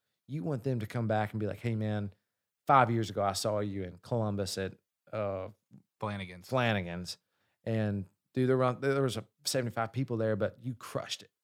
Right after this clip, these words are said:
Speaker 1: Like, I'm, I've been a fan since.
Speaker 2: Yeah.
Speaker 1: That, to me, is the, that's the trick. That's the trick you gotta pull and then pull it again and then pull it again.
Speaker 2: Well, I remember, so we saw you there at Flanagan's inside,
Speaker 1: Yeah.
Speaker 2: right? And then that outside show,
Speaker 1: Yeah.
Speaker 2: right? So it was like,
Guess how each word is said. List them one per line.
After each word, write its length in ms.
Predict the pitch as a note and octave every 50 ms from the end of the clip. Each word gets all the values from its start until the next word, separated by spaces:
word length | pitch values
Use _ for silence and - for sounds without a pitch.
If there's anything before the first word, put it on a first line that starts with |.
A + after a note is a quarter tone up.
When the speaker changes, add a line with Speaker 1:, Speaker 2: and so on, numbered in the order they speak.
| _ _ -
Speaker 1:
Like, 160 | A#2+ A#2+ - - _ _
I'm, 160 | C3+ C#3 C3+
I've 160 | B2 A2 A#2
been 100 | A#2 A#2+
a 60 | A2+ G#2
fan 280 | - - G#2 F#2+ F#2
since. 300 | F#2 - - - - - - _ _ -
Speaker 2:
Yeah. 200 | G#2 G#2 G2 G2
Speaker 1:
That, 300 | D3 D#3 E3 D#3+ D3+ -
to 100 | - B2
me, 260 | A#2+ A#2+ A#2+ A#2 A2
is 240 | G#2 G2 F#2+ F2 -
the, 300 | - - G2+ E2+ E2+ - - _ -
that's 220 | A#2 A#2 - -
the 120 | - -
trick. 440 | A2 - - - D#3 - - - - _
That's 220 | - A#2+ A#2 A2+ -
the 60 | A#2
trick 260 | - - C#3+ C3 -
you 100 | - C3
gotta 220 | A#2+ B2 A2+ A2 G#2+
pull 400 | - - B2+ A#2+ A2+ A2+ A2+ -
and 160 | - A#2 A2+
then 80 | G#2+ G2+
pull 200 | - A2 G#2+ G2+
it 60 | F#2
again 340 | F#2+ F2 G#2 G2 F#2+ F#2+ F2+ -
and 140 | - G2+
then 80 | G2 G2+
pull 160 | - - -
it 60 | -
again. 240 | - A#2 A2+ - - - _ _ _ _ _ _ _ _ _ _
Speaker 2:
Well, 80 | - B2
I 40 | C3
remember, 540 | C3 C3+ C3+ C#3 C#3 C#3+ C#3 C3 B2+ A#2 G#2+
so 160 | - - -
we 120 | B2+ C3 B2
saw 180 | - - B2+
you 240 | B2 B2 B2 B2 A#2+
there 240 | A2+ A2+ A2 A2 G#2
at 120 | - - -
Flanagan's 500 | A2 A2 G#2+ G#2+ G2+ G2+ F#2+ F#2+ F#2+ G2+
inside, 580 | F#2+ G2 G2 F#2+ - G2+ D#2+ C#2 B1 A#1+ - - _ -
Speaker 1:
Yeah. 100 | G#2 F2+
Speaker 2:
right? 180 | G2 G#2 G#2 - -
And 220 | A2 G#2+ G2+ G2+
then 420 | G2+ G2 F#2+ F#2 F#2 F#2 F#2+ G2+ G2+ - -
that 160 | A2 G2 - -
outside 500 | F#2 G2+ A2 - - - G#2+ F#2 F2+ F2
show, 480 | - - - F2 E2+ E2 D#2+ E2 F#2 G2 - -
Speaker 1:
Yeah. 220 | D#3+ C#3+ A#2 - - - _ _ _ _ -
Speaker 2:
right? 360 | F#2+ G2+ G#2 A2 A2 - -
So 220 | - - A#2 G#2+
it 20 | G#2
was 160 | G2+ G#2 -
like, 280 | A2+ G2 F2+ F2+ -